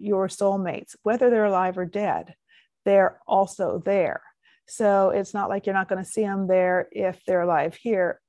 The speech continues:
Their souls are always still in that spirit world as well. Just part of it's down here. And I'll kinda get into that in a minute.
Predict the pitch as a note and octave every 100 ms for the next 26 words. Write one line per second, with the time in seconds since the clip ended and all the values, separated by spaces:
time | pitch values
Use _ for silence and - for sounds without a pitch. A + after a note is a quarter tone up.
0 | - G3 G#3 A3+ - B3+ G#3 G3+ G3 F3
1 | - F#3+ G3 G3+ F#3+ F3+ F#3 - _ _
2 | _ _ _ _ _ _ - - A3 F#3+
3 | E3+ - G#3+ F#3+ F#3+ F3 E3 - - F#3+
4 | E3+ F3 F3 D#3+ - F3 F3 F3+ F#3 F#2+
5 | - _ - - _ - G3 F#3 - _
6 | _ - G#3+ F3+ B3+ - - G3+ F#3 G3
7 | - C#4+ - F3 _ _ _ - G3+ F#3
8 | F3 E3+ - - F3 F3 - F3+ F3 F3
9 | - F3+ E3+ E3